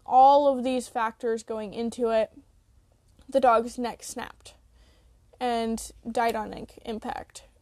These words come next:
It was, um, and that's why we have to be super careful. I hear people that are like, "Oh, don't use prongs, use head halties." There's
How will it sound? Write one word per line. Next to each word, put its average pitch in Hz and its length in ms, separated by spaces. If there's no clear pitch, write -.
It 240 300
was, 220 760
um, 233 640
and 240 200
that's 247 240
why 247 140
we 247 80
have 240 200
to - 60
be 214 120
super - 260
careful. - 540
I 262 120
hear 285 260
people 262 460
that 240 160
are 233 160
like, 220 280
"Oh, 294 140
don't 269 220
use 269 140
prongs, 247 360
use 226 140
head 254 180
halties." 226 500
There's 302 420